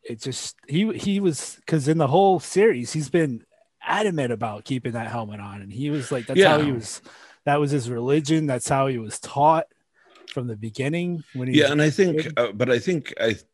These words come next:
Speaker 2: I think that this in particular, <clears throat> so I can relate somewhat.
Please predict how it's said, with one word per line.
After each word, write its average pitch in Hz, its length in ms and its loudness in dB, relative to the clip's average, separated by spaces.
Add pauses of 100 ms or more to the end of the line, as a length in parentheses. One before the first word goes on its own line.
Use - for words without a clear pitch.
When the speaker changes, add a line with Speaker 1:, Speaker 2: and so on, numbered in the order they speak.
(160)
Speaker 2:
I 117 120 -2
think 170 380 -4
that 101 120 -4 (540)
this 131 380 -2
in 113 120 -2
particular, 95 720 -4 (220)
<clears throat> 139 200 0
so 107 200 0
I 196 160 -2
can 147 220 -2
relate 92 420 -2
somewhat. 85 680 -4